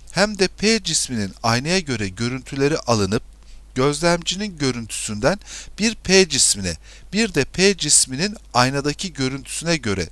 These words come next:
ışınlar çizilir ve gözlemcinin göremediği cisimler bulunur. Buna göre gözlemcinin aynaya göre görüntüsü bu noktada olup, gözlemci ayna yardımı ile normalde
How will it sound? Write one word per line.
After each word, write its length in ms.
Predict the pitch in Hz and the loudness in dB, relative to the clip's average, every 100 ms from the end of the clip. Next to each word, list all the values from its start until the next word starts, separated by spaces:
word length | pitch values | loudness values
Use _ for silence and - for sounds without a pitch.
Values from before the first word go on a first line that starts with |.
| - | -2
ışınlar 460 | 151 - 151 165 170 | 2 2 0 0 0
çizilir 500 | - 127 110 90 - - - - - | 0 0 0 -2 -6 -12 -14 -14 -2
ve 100 | 196 | 0
gözlemcinin 880 | 202 180 165 160 175 170 - 185 208 - | 2 2 2 2 0 0 -4 -6 -8 -2
göremediği 640 | 135 196 180 127 107 98 | 0 2 0 -2 -4 -2
cisimler 600 | - - - 127 143 208 - - - | 2 2 2 4 2 2 -2 -20 -6
bulunur. 420 | 139 117 90 82 - - - - 147 | -4 -2 -4 -10 -14 -18 -20 -12 0
Buna 200 | 220 240 | 2 2
göre 280 | 127 98 - - - - | 2 0 -4 -14 -12 0
gözlemcinin 840 | 131 151 180 185 175 185 214 220 - | 2 2 2 2 0 -4 -4 -6 -2
aynaya 380 | 117 123 160 196 | 0 2 2 0
göre 260 | 147 117 101 | 0 -4 -4
görüntüsü 840 | 101 127 123 117 117 104 160 202 - - | -2 -2 -4 -8 -6 -2 -2 -4 -8 -12
bu 100 | 175 | -6
noktada 480 | 165 135 - 117 95 | -4 -4 -4 0 0
olup, 340 | - 101 117 - - - - - - - | 0 -2 -2 -4 -12 -20 -16 -16 -14 0
gözlemci 720 | 131 139 143 160 160 151 208 - - | 2 4 4 0 0 -2 -4 -6 0
ayna 280 | 117 123 175 | 2 2 2
yardımı 520 | 165 143 139 - 156 | 4 2 0 -6 -2
ile 200 | 110 87 87 | 0 0 -2
normalde 640 | 110 123 127 127 123 165 | 0 0 2 2 2 2